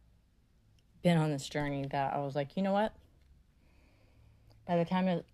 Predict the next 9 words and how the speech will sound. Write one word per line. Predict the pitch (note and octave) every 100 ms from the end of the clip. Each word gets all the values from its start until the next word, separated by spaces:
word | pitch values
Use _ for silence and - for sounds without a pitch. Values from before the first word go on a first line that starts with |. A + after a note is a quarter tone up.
| -
all | E3+ F3+ G3
is | E3+ F3+ F3
said | E3+ E3
and | D#3+ D#3+
done, | D3 D3 F3 E3 _ _ _ _ _ _ _ _ _ _ _ _ _ _ _ -
it | E3+ -
will | D3+ F3+ E3+ D#3+ D#3 C#3+ C#3 _ -
be | D#3+ D3
karma | D3+ C#3 C3